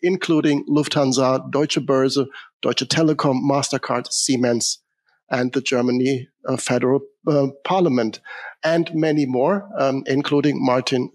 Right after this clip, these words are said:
John, and Mike. Um, if you're interested in joining us, there will be an online version,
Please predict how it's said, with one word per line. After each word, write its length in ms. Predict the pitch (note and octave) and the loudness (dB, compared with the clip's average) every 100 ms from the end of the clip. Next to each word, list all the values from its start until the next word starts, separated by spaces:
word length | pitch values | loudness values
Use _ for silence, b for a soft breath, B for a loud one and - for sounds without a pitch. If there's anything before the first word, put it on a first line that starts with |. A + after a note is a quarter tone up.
| B2+ | -8
John, 520 | - A#2 A#2 A#2 A#2 - | -2 0 0 0 -4 -4
and 300 | A#2 A#2 - | -2 -4 -6
Mike. 500 | B2+ B2 A2+ A2+ - B B B - | -4 -2 0 -2 -6 B B B -10
Um, 240 | - - | -8 -4
if 160 | E3 - | -4 0
you're 100 | E3 | 0
interested 520 | F#3+ F#3+ G#3 - F3+ | 0 0 -2 0 -2
in 200 | E3 D3+ | 0 0
joining 420 | C3 D#3 G3 G3+ | 2 2 2 2
us, 260 | F3 F3+ - | 2 0 0
there 180 | D3 C#3+ | 0 2
will 180 | D3 C#3 | 2 2
be 140 | C#3 | 0
an 100 | C3 | 0
online 400 | C#3+ E3+ E3+ E3 | 0 0 0 0
version, 460 | D3+ D3+ C#3+ D3+ | 0 0 2 0